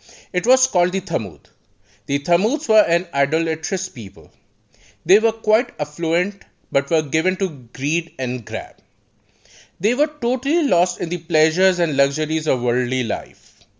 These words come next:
They indulged freely in all sorts of sins and crimes. Allah had deputed Hazrat Saleh alayhi salam to reform those people. Hazrat Saleh alayhi salam preached, preached, and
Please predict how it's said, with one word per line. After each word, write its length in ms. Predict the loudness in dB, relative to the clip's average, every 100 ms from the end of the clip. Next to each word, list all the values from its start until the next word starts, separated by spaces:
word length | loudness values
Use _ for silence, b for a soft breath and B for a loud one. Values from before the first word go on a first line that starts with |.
| b b b b 2
They 180 | 2
indulged 540 | 4 2 4 4 2 -4
freely 560 | -8 -4 -2 0 -2
in 240 | -4 -6 -8
all 360 | -2 0 0 0
sorts 440 | -2 -2 -2 -4
of 180 | -6 -6
sins 600 | -6 -2 -2 -4 -10 -10
and 220 | -10 -10
crimes. 840 | -8 -10 -10 -18 -20 -18 -16 -18 -20 _ _ _ b b b b b -2
Allah 260 | 0 2
had 240 | 2 0 2
deputed 500 | 0 2 -2 0 -4
Hazrat 400 | -2 -2 -2 -4
Saleh 600 | -2 0 0 0 -2 -8 -4
alayhi 360 | 0 0 0 -2
salam 480 | -2 -2 -2 -6 -6
to 120 | -4
reform 560 | -4 -2 -2 -2 -4 -14 B B B
those 260 | 2 2 -2
people. 460 | -8 -10 -12 -20 _ _ _ _ _ b b 0
Hazrat 280 | 2 2
Saleh 420 | 0 -2 0 0 2
alayhi 220 | 0 -2
salam 440 | -4 0 0 -2 -12 -14
preached, 920 | -6 -4 -4 -6 -6 -8 -12 -14 _
preached, 600 | -8 -6 -4 -4 -6 -8 -8
and 220 | -10